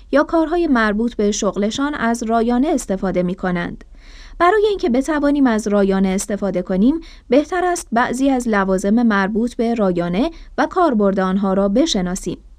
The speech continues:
برخی لوازم رایانه شامل میکروفون، بلندگو،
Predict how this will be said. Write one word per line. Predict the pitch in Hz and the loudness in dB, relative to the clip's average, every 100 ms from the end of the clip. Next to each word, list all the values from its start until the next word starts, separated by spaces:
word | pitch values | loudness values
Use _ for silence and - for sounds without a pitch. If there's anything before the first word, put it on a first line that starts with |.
| - - - - - | -20 -20 -20 -16 2
برخی | 262 320 - 330 | 4 4 0 -2
لوازم | 302 202 196 190 202 202 | 0 0 0 0 2 2
رایانه | 196 190 180 180 190 339 | 2 0 0 0 0 0
شامل | - 214 185 196 262 311 - - - | 0 0 2 2 0 -2 -10 -20 -2
میکروفون، | 220 214 196 180 196 202 285 330 - - 208 | 0 0 0 -2 0 0 0 -2 -14 -8 0
بلندگو، | 226 196 190 180 180 214 277 | 2 2 0 -2 -2 2 2